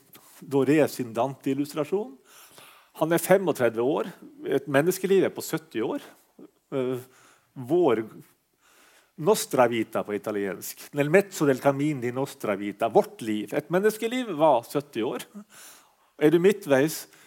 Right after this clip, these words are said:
i menneskelivet, så er du femogtredve. I år trettenhundre var Dante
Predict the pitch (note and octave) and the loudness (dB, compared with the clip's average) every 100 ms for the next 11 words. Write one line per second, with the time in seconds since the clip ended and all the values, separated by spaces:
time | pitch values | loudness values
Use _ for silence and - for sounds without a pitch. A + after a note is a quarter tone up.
0 | _ - C#3+ D#3 E3+ - F3+ F#3+ G#3+ G#3 | _ -2 2 4 2 2 6 6 4 0
1 | B2 A2 C#3 B2+ A2+ B2+ D#3 F3 G#3 A3 | -2 -2 -2 -2 -2 0 0 -2 -6 -8
2 | _ - - - - - D#3+ D#3 F#3+ F3+ | _ -20 -20 -20 -20 -2 2 4 4 4
3 | F3+ F3+ E3+ C3+ B2+ C#3+ C3 A#2 A2 A#2 | 4 2 2 -2 0 0 2 2 4 2
4 | A2 A2+ A#2+ - A2+ G2 | 4 0 -4 -6 -2 -2